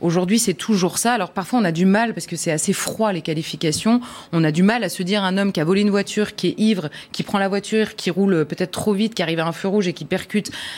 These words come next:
euh, un scooter, comment est-ce que ça peut être un homicide involontaire, alors que tout dans ces actes, euh, prend le risque, on va dire, euh, de l'homicide. Alors, on comprend qu'il n'y a pas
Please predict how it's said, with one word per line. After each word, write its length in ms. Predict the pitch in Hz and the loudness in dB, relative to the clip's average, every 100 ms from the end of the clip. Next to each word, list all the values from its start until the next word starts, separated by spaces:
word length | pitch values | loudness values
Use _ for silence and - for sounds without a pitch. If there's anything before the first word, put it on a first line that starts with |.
| - | -4
euh, 140 | 170 170 | -2 0
un 80 | 180 | -2
scooter, 480 | 180 - 175 240 - | -2 -4 -2 -2 -2
comment 180 | 196 202 | -2 0
est-ce 140 | 196 | -2
que 80 | 190 | -2
ça 100 | 180 | -2
peut 140 | 170 | -2
être 100 | 180 | -2
un 80 | 170 | 0
homicide 360 | 170 170 208 175 | 0 0 -2 0
involontaire, 560 | 175 165 175 175 240 202 | -2 0 0 0 0 0
alors 160 | 165 | -2
que 100 | 196 | -4
tout 300 | 170 - 247 | -4 2 2
dans 120 | 185 | 2
ces 280 | 151 180 165 | 0 -2 2
actes, 260 | 208 240 - - - - | 0 -2 -12 -20 -16 -2
euh, 140 | 170 | -2
prend 240 | 170 - 196 | 0 0 2
le 100 | 185 | 2
risque, 340 | 208 226 - | 2 0 -2
on 60 | 180 | -2
va 100 | 160 | 0
dire, 280 | 170 214 - - - 170 | 0 -2 -4 -16 -6 0
euh, 180 | 165 143 | 0 0
de 180 | 160 190 | 0 2
l'homicide. 640 | 190 175 156 - 233 233 - - - | 2 2 0 0 0 0 -4 -8 -4
Alors, 160 | 170 | -2
on 80 | 170 | 0
comprend 280 | 185 - 220 | -2 -2 -2
qu'il 120 | 208 | 0
n'y 60 | 170 | -2
a 20 | |
pas 260 | 214 214 | 0 -2